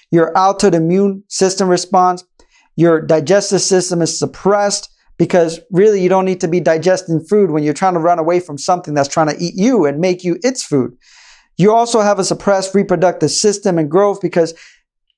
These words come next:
if something's trying to kill you, you know,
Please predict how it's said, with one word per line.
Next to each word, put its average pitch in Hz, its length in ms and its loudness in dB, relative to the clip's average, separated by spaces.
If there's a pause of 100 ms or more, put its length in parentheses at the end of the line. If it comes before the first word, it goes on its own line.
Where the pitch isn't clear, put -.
(160)
if 170 100 2
something's 247 380 0
trying 196 280 0
to 165 100 -12
kill 277 300 0
you, 147 400 -2 (440)
you 180 140 2
know, 170 280 2